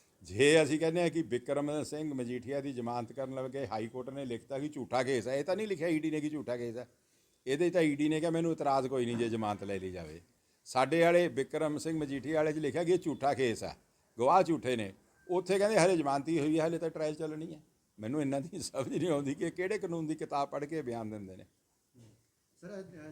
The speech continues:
Speaker 2: ਜਿੰਨਾ ਕਿ, ਅਹ, ਹੁਣ ਵੋਟਾਂ ਆਉਣ ਵਾਲੀਆਂ ਨੇ ਤੇ ਜਿਹੜੇ ਲੀਡਰ ਹੁੰਦੇ ਨੇ, ਇੱਕ ਪਾਰਟੀ ਛੱਡ ਦੂਜੇ ਪਾਰਟੀ ਵਿੱਚ ਜਾਂ-, ਜਾਂਦੇ ਰਹਿੰਦੇ ਨੇ, ਕੰਟੀਨਿਊਸਲੀ ਇੱਦਾਂ ਹੀ ਹੋ ਰਿਹਾ। ਲੋਕ ਕੀ ਸੋਚਦੇ ਨੇ, ਤੁਹਾਨੂੰ ਕਿਹਦਾ ਲੋਕਾਂ ਦਾ ਵਿਸ਼ਵਾਸ ਨਹੀਂ ਡੋਲਦਾ? ਲੋਕ ਕੀ ਕਹਿਣਗੇ ਹੁਣ ਆਉਣ ਵਾਲੀ
Speaker 1: ਦੇਖੋ, ਭਗੌੜੇ ਜਾਂਦੇ ਨੇ ਜਿਹੜੇ ਸਿਧਾਂਤਕ ਲੋਕ, ਉਹ ਜੇ ਕਦੇ ਪਾਰਟੀ ਨਾਲ ਕੋਈ, ਅਹ, ਫਰਕ ਵੀ ਪੈ ਜਾਏ, ਘਰ ਬੈਠ ਜਾਣਗੇ, ਪਰ ਕਦੇ ਦੂਸਰੇ ਦੇ ਵਿਹੜੇ ਨਹੀਂ ਚੜ੍ਹਦੇ।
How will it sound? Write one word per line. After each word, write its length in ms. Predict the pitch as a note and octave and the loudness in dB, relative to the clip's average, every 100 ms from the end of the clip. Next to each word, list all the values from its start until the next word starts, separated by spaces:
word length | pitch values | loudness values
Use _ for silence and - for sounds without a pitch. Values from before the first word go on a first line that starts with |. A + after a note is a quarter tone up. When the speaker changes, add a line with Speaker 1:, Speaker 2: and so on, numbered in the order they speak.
| D3 | -16
Speaker 2:
ਜਿੰਨਾ 220 | D3+ D#3+ | -18 -18
ਕਿ, 240 | D#3+ E3+ | -16 -16
ਅਹ, 20 | D3+ D3 D#3 - C#3+ | -16 -16 -18 -20 _
ਹੁਣ 100 | C#3 | -20
ਵੋਟਾਂ 280 | C3+ B2+ C3+ | -18 -18 -18
ਆਉਣ 100 | C3+ | -20
ਵਾਲੀਆਂ 260 | C3+ C3 | -16 -16
ਨੇ 100 | B2+ | -16
ਤੇ 100 | C3 | -18
ਜਿਹੜੇ 240 | C#3 C#3+ C#3+ - _ | -20 -18 -20 -20 _
ਲੀਡਰ 300 | C3 C3+ D#3+ | -18 -16 -16
ਹੁੰਦੇ 200 | C#3 A#2+ | -16 -18
ਨੇ, 100 | A2+ - _ _ _ _ | -18 -20 _ _ _ _
ਇੱਕ 180 | F3+ E3+ | -20 -20
ਪਾਰਟੀ 240 | E3+ D#3 E3 | -16 -16 -14
ਛੱਡ 160 | E3+ | -16
ਦੂਜੇ 240 | C3+ C#3 D3+ | -16 -18 -18
ਪਾਰਟੀ 260 | C#3+ C#3+ | -18 -18
ਵਿੱਚ 140 | D3 C3+ | -18 -18
ਜਾਂ-, 220 | C#3 C3+ | -20 -18
ਜਾਂਦੇ 240 | B2 A#2+ | -18 -18
ਰਹਿੰਦੇ 180 | A#2+ B2 | -18 -20
ਨੇ, 60 | B2+ | -18
ਕੰਟੀਨਿਊਸਲੀ 480 | D3+ D#3+ D#3+ D#3 | -16 -14 -14 -14
ਇੱਦਾਂ 140 | D#3 D#3+ | -16 -14
ਹੀ 40 | |
ਹੋ 120 | C3 | -16
ਰਿਹਾ। 100 | A2+ A2 _ _ _ | -18 -20 _ _ _
ਲੋਕ 260 | C3 D#3 E3+ | -14 -12 -10
ਕੀ 80 | F#3 | -12
ਸੋਚਦੇ 280 | D3+ C#3 C#3+ | -12 -14 -14
ਨੇ, 80 | |
ਤੁਹਾਨੂੰ 200 | D3 C#3+ | -14 -12
ਕਿਹਦਾ 120 | C#3+ D3+ | -12 -12
ਲੋਕਾਂ 320 | D3 C#3 D3+ | -14 -14 -16
ਦਾ 60 | |
ਵਿਸ਼ਵਾਸ 340 | C#3+ B2 C3 D#3+ | -16 -18 -18 -18
ਨਹੀਂ 100 | F#3 | -14
ਡੋਲਦਾ? 240 | E3 D#3 | -14 -12
ਲੋਕ 260 | D3+ D3 - | -14 -14 -16
ਕੀ 80 | C#3+ | -18
ਕਹਿਣਗੇ 260 | C#3 D3 | -16 -16
ਹੁਣ 100 | C#3+ | -16
ਆਉਣ 160 | C3 B2+ | -16 -14
ਵਾਲੀ 120 | B2+ | -4
Speaker 1:
ਦੇਖੋ, 540 | B2+ B2+ - F#3+ F#3 - | -2 -2 0 0 0 -4
ਭਗੌੜੇ 420 | C3+ B2 A2 B2 | 0 2 2 2
ਜਾਂਦੇ 320 | B2+ A2 A2+ | 2 0 -2
ਨੇ 200 | C3 D3+ | -2 -2
ਜਿਹੜੇ 260 | C3 C3+ C3 | -2 -2 -2
ਸਿਧਾਂਤਕ 520 | C3+ A#2+ A2 G2+ G#2+ | -4 -6 -6 -8 -6
ਲੋਕ, 240 | A#2 A2+ | -4 -2
ਉਹ 460 | C3 C3+ C3+ C3+ G#2 | -2 -2 -2 -4 -10
ਜੇ 200 | A2 B2 | -8 -8
ਕਦੇ 260 | A2+ A2+ A#2+ | -6 -4 -4
ਪਾਰਟੀ 400 | A2 G#2+ G2 A2 | -4 -6 -6 -10
ਨਾਲ 120 | A2+ | -10
ਕੋਈ, 380 | A2+ A2+ A2 - | -8 -8 -8 -12
ਅਹ, 1040 | - _ G2+ F#2+ _ _ _ _ G#2+ G#2 | -20 _ -20 -20 _ _ _ _ -12 -12
ਫਰਕ 280 | F#2 G2 - | -10 -12 -10
ਵੀ 100 | A#2+ | -10
ਪੈ 140 | A2 | -8
ਜਾਏ, 100 | G#2 | -8
ਘਰ 220 | A#2+ G#2 F2 | -8 -8 -8
ਬੈਠ 220 | F#2+ F2 | -10 -10
ਜਾਣਗੇ, 320 | G2 A2 A2+ | -12 -10 -10
ਪਰ 160 | G#2 G#2 | -10 -12
ਕਦੇ 260 | G#2 G#2 | -12 -10
ਦੂਸਰੇ 400 | G2 G2+ G2+ G2+ | -12 -16 -12 -10
ਦੇ 260 | G2 G2+ G2 | -8 -8 -8
ਵਿਹੜੇ 260 | G#2 G#2 | -10 -10
ਨਹੀਂ 120 | G2 F2 | -12 -12
ਚੜ੍ਹਦੇ। 340 | E2 F2+ B2+ | -14 -16 -20